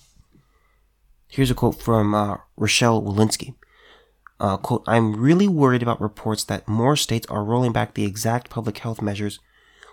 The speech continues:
we recommended to protect people from covid nineteen." Walensky said at the daily White House covid nineteen briefing. "Please hear me clearly," Walensky said.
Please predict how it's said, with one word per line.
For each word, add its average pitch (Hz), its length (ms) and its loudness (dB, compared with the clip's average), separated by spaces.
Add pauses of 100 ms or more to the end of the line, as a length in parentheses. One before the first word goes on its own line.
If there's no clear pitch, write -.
we 117 80 -2
recommended 113 460 0
to - 80 -10
protect 123 360 -4
people 117 120 -4
from 110 180 -6
covid 117 320 -4
nineteen." 110 760 -4 (920)
Walensky 110 340 2
said - 160 -4
at - 120 -12
the - 80 -6
daily 107 280 0
White 107 260 -6
House 107 200 -6
covid 104 280 -6
nineteen 104 360 -4
briefing. 110 400 -6 (880)
"Please 190 520 4
hear 139 240 2
me 139 180 2
clearly," 104 580 -8
Walensky 104 380 -4
said. 101 260 -4